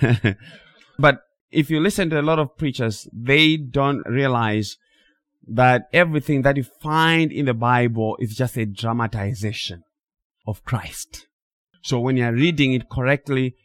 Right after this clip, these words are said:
you always find the gospel, whether you're talking about Abraham and Isaac, Isaac being Jesus Christ, being offered, uh, willingly getting offered.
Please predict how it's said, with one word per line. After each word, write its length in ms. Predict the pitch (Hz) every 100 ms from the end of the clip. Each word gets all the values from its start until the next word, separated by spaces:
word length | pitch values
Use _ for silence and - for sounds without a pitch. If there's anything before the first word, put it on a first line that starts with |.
| _
you 160 | 117 123
always 400 | 131 135 131 117
find 640 | - - 131 127 127 113 104
the 140 | 107
gospel, 800 | 101 113 120 123 - 110 104 98 _ _
whether 280 | 117 127 117
you're 140 | 113
talking 500 | 107 - 135 131 120
about 460 | - 107 104 110 107 -
Abraham 760 | 131 123 117 117 127 127 127 131 _ _ _ _
and 220 | - 107 107
Isaac, 720 | 127 127 135 117 120 117 - -
Isaac 460 | 131 131 135 113 107 104
being 400 | 101 143 143 135
Jesus 400 | 120 123 107 110
Christ, 600 | - 135 131 131 127 - _ _ _ _ 110
being 320 | 139 139 135 -
offered, 600 | 135 120 131 120 117 110 _ _ _ _ -
uh, 240 | 113 117
willingly 560 | 113 147 147 143 139 139
getting 380 | 113 139 139 127
offered. 540 | - 131 - 127 123